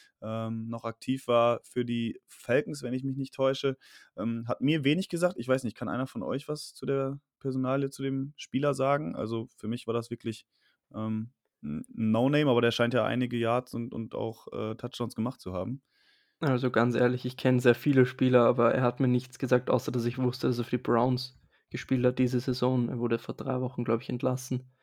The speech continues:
Speaker 2: Aber wundert mich eigentlich, dass nicht mal ein prominenterer Name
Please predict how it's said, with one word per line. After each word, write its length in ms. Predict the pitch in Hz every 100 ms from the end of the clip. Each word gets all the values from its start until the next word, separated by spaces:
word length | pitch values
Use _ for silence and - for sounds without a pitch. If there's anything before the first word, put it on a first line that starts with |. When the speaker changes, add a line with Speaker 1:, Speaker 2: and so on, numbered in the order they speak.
| _ _ _ _ _
Speaker 2:
Aber 480 | 117 113 123 123 127 -
wundert 280 | 135 135 127
mich 220 | 123 123
eigentlich, 300 | 123 123 -
dass 320 | 131 127 -
nicht 240 | 123 - _ _ _ _
mal 120 | 127
ein 100 | 120
prominenterer 640 | 120 127 120 117 127 120 117
Name 460 | 117 120 123 120